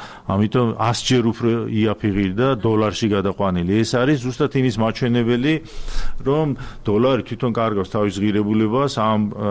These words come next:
თერთმეტი წლის განმავლობაში თითქმის ოცდაათი პროცენტი დაკარგა დოლარმა თავის ღირებულებას, შესაბამისად, დღევანდელი ოცი მილიარდი უფრო ნაკლებია, ვიდრე ათი წლის წინ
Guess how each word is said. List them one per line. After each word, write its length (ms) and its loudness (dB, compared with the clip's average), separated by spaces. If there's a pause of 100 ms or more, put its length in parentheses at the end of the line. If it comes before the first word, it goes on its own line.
თერთმეტი 420 -2
წლის 200 -4
განმავლობაში 680 0
თითქმის 400 -4
ოცდაათი 480 0
პროცენტი 440 -4
დაკარგა 500 -2
დოლარმა 480 0
თავის 300 -2
ღირებულებას, 680 0
შესაბამისად, 720 0 (380)
დღევანდელი 500 2
ოცი 300 0
მილიარდი 580 2
უფრო 240 0
ნაკლებია, 580 2
ვიდრე 340 0
ათი 260 -2
წლის 260 -2
წინ 200 2